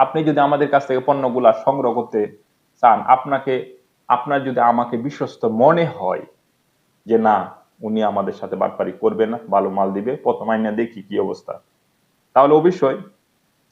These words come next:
আমাদের সাথে ডিসপ্লেতে দেওয়া নাম্বারে ফোন করে যোগাযোগ করে আলোচনা করে তারপর আপনি আমাদের কাছ থেকে এই মালগুলো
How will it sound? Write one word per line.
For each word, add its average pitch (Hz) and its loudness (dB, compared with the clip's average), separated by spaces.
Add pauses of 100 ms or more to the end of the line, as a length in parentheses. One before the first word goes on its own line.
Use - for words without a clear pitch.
(160)
আমাদের 123 0
সাথে 123 0 (680)
ডিসপ্লেতে 117 -2
দেওয়া 127 6
নাম্বারে 110 2
ফোন 117 0
করে 117 -2 (100)
যোগাযোগ 120 -4
করে - -4 (120)
আলোচনা 113 -2 (120)
করে 113 -2 (480)
তারপর 120 0 (100)
আপনি 110 -8 (100)
আমাদের 98 -4
কাছ 113 -2
থেকে 143 -8
এই 131 -6
মালগুলো 101 -2